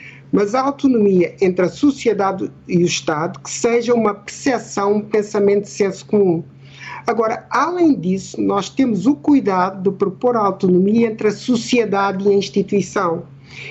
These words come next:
Isto é, a sociedade enquanto espaço aberto de plena democracia, onde tudo pode ser discutido, renovado, alterado, negociado. Isso é o campo aberto da democracia. Mas depois nós temos o cuidado de dizer que a instituição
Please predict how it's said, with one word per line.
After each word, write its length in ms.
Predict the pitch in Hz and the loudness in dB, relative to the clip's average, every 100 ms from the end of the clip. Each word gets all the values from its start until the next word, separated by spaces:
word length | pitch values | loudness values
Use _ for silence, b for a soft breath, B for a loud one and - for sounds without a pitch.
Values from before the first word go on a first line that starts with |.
| B | B
Isto 240 | - - 208 | -4 0 0
é, 160 | 175 - | -2 -4
a 100 | 226 | -6
sociedade 640 | - - 269 254 240 196 | -4 0 0 2 0 0
enquanto 280 | 185 - 214 | -2 -2 -4
espaço 520 | - - 269 240 - | -4 -4 -4 -2 -4
aberto 560 | 196 175 175 175 180 196 175 | 0 2 0 -2 -4 -4 -4
de 260 | 165 151 | -4 -4
plena 400 | 156 - 262 269 | -2 0 2 2
democracia, 800 | 220 208 202 196 156 - 180 196 | 2 0 0 -2 -2 0 2 2
onde 200 | 185 180 - | 2 0 2
tudo 180 | 311 269 - | 0 0 -2
pode 240 | 233 214 | -4 -2
ser 180 | 220 190 | -2 -2
discutido, 640 | - - 185 - 208 190 | -4 -6 -4 0 0 2
renovado, 640 | 190 185 165 175 190 202 - | 2 2 2 2 0 -2 -2
alterado, 480 | 170 151 180 208 175 | -2 0 -2 -2 -2
negociado. 500 | 165 160 - 131 123 - - | -2 -2 -2 -2 -4 -6 -2
Isso 240 | 233 - | -2 0
é 100 | 240 | 0
o 60 | 240 B B - | -2 B B -8
campo 280 | - 302 277 | 0 0 0
aberto 320 | 220 208 226 | -2 -2 -2
da 60 | 202 | -4
democracia. 640 | 165 160 165 139 - 131 143 B B B B B | -2 0 0 -2 -6 -8 -10 B B B B B
Mas 240 | 226 269 | 0 0
depois 320 | - - 208 | -2 0 0
nós 240 | 196 196 196 | 2 0 -2
temos 460 | 196 302 349 269 | -2 0 2 2
o 120 | 277 226 | 2 0
cuidado 540 | 233 202 165 156 160 | 0 0 0 -2 -2
de 100 | 180 | 0
dizer 340 | 226 180 220 214 | 0 2 0 0
que 140 | - | -2
a 40 | |
instituição 840 | 226 214 - 320 - 247 233 240 | 0 -2 0 0 2 -2 -2 -4